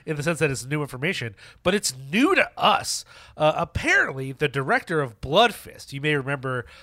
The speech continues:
uh, recently we covered Blood Fist, and we did not enjoy ourselves. Uh, but we covered Blood Fist. Apparently, he was one of the Banana Splits.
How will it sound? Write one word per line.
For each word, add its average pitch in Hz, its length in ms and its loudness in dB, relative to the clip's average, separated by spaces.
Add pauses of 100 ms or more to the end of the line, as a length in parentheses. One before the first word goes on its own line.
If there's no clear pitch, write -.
(120)
uh, 113 460 -4 (160)
recently 135 420 -8
we 120 160 -12
covered 180 400 -6
Blood 165 240 -4
Fist, - 340 -14
and 110 180 -14
we 170 120 -8
did 113 220 -12
not 180 240 4
enjoy 156 380 -2
ourselves. 82 480 -12 (360)
Uh, 123 420 0
but 135 260 0
we 139 120 -4
covered 185 320 0
Blood 175 200 -2
Fist. 127 320 -10 (240)
Apparently, 226 580 -2
he - 260 -8
was 370 200 -2
one 185 180 -4
of 233 80 0
the 220 80 -2
Banana 165 600 -4
Splits. - 840 -8